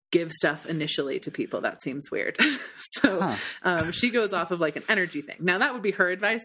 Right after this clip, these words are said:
Speaker 1: Would I listen to it? Probably not. But that's just the advice there that exists from her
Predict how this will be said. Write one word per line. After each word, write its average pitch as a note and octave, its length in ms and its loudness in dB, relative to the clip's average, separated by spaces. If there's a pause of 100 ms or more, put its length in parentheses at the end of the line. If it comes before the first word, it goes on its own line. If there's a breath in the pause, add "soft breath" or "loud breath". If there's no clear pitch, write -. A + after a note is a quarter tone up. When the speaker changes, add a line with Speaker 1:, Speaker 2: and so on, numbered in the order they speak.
Speaker 1:
Would G#3 160 4
I G#3+ 100 2
listen A#3 240 0
to D4+ 100 0
it? - 120 -4
Probably E4 320 0
not. C3+ 240 -2
But - 120 6
that's F#4+ 260 -2
just D4 160 2 (140)
the A3+ 180 4
advice E3+ 300 0 (100)
there E3 340 0
that F#3+ 120 2
exists - 500 -2
from D3 140 0
her - 200 -2